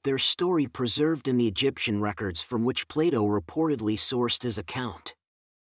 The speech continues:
In recent years, another location within the Mediterranean has garnered attention. Satellite imagery and underwater archaeology have revealed intriguing formations near the coast of Spain,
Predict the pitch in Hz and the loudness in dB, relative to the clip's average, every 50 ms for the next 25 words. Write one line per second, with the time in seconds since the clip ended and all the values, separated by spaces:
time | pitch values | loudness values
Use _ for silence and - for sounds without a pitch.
0 | _ _ _ _ _ _ _ _ - 131 135 139 143 180 196 - - 127 95 98 | _ _ _ _ _ _ _ _ -2 0 2 2 2 2 4 4 4 2 2 -2
1 | 117 139 131 92 - - - - - - _ - - 135 147 170 196 185 175 147 | -2 0 0 -2 -2 0 2 2 2 2 _ -8 -2 0 0 0 0 0 0 2
2 | 120 113 98 80 - 135 139 147 143 - - 98 101 104 113 110 - 151 156 156 | 2 2 0 0 -2 -2 0 0 0 0 0 0 0 0 -2 0 2 2 4 4
3 | 131 120 120 135 143 143 127 - 113 104 107 123 139 147 127 95 90 82 95 104 | 4 2 2 0 -2 -2 -4 -2 0 0 2 2 2 2 0 0 -2 -4 -6 -6
4 | 117 127 120 - - 135 135 147 147 139 123 117 110 - - 131 147 151 - - | -2 0 0 0 0 0 0 0 0 0 0 -2 -4 -4 -2 -2 0 0 0 0
5 | 101 80 - - - _ _ _ _ _ _ _ _ _ _ _ _ _ _ _ | -4 -4 -10 -16 -20 _ _ _ _ _ _ _ _ _ _ _ _ _ _ _
6 | _ _ - - - - 165 156 160 170 147 139 127 123 120 117 117 139 147 127 | _ _ 0 4 4 4 4 2 0 -2 -2 0 0 0 0 0 2 2 2 2
7 | 110 - 101 101 104 101 - - 131 135 127 143 160 160 147 135 123 113 113 123 | 0 -2 -2 -2 -2 -2 -2 -4 -4 -4 0 0 2 4 4 4 2 0 0 0
8 | 123 120 - 113 120 127 - - 120 120 123 139 143 127 95 - 107 95 90 110 | 0 0 0 0 0 0 0 -2 -2 -2 -2 0 -2 -2 -2 -2 -4 -4 -4 -6
9 | 113 117 123 120 110 120 143 160 170 160 131 131 123 120 - - - 170 180 151 | -4 -2 -2 -2 0 2 2 2 2 2 2 2 0 0 0 2 2 2 2 4
10 | 156 139 123 - - 110 104 101 113 123 139 135 - 107 90 80 82 - - - | 2 0 0 0 0 0 0 2 2 2 2 0 0 -2 -2 0 0 0 -2 0
11 | - 131 151 160 131 117 - - 156 156 165 - - 117 - - - - - 151 | 0 0 0 0 0 -2 -4 0 0 2 2 2 2 2 2 4 4 4 4 2
12 | 156 151 101 82 90 87 - | -2 -2 -2 -4 -10 -16 -20